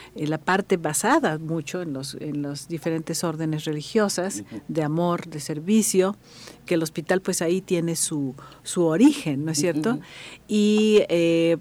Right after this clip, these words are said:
Speaker 1: para nosotros como escuela, como tú sabes, Yolita, la doctora Elizabeth Kubler-Ross, eh, fue una médico psiquiatra de origen,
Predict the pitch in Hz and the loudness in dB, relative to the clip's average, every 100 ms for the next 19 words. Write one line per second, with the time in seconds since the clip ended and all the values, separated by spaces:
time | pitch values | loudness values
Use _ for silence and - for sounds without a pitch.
0 | - - 180 190 202 - 285 - 220 240 | 0 2 4 4 4 6 4 6 6 6
1 | - 185 170 165 165 - 214 185 175 247 | 2 0 2 0 -2 4 6 8 4 2
2 | - - - - - - 170 165 185 202 | -4 -16 -20 -20 -12 -6 -4 -2 0 2
3 | 175 175 175 165 160 185 185 175 165 - | 2 2 0 -2 -2 0 0 0 -2 -2
4 | 202 202 196 - 180 160 - 190 180 170 | 0 0 0 -2 -4 -4 -4 -4 -2 -2
5 | 185 240 226 233 - - - - - - | 2 2 2 0 -4 -10 -18 -20 -20 -10
6 | 170 170 170 - 202 196 196 185 185 180 | -2 0 -2 0 2 4 2 0 -2 -4
7 | 170 160 196 247 226 - 208 208 - - | -4 -2 2 4 2 2 0 0 -4 -2
8 | 190 190 180 202 262 240 175 165 170 - | 0 0 0 -2 -2 -2 -2 -2 -4 -4
9 | 170 156 | -6 -6